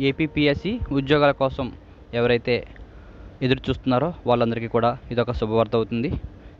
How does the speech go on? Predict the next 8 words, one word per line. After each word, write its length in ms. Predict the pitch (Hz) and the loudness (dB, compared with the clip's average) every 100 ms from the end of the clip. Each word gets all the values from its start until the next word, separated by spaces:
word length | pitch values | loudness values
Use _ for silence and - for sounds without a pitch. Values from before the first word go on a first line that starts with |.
| 131 | 2
ఇంటర్వ్యూలో 480 | 135 147 139 135 135 117 - - - 131 | 4 4 4 2 2 0 -6 -14 -2 2
చాలా 160 | 123 117 | 4 4
problems 420 | 120 120 127 127 123 | 4 4 0 0 0
అనేది 200 | 120 120 113 | 0 0 0
face 220 | 113 - | -2 0
చేస్తూ 180 | 120 117 | -2 -2
ఉంటారు. 240 | 110 113 127 - - - 117 | -2 -2 -4 -14 -20 -6 0
మరి 160 | 113 | 0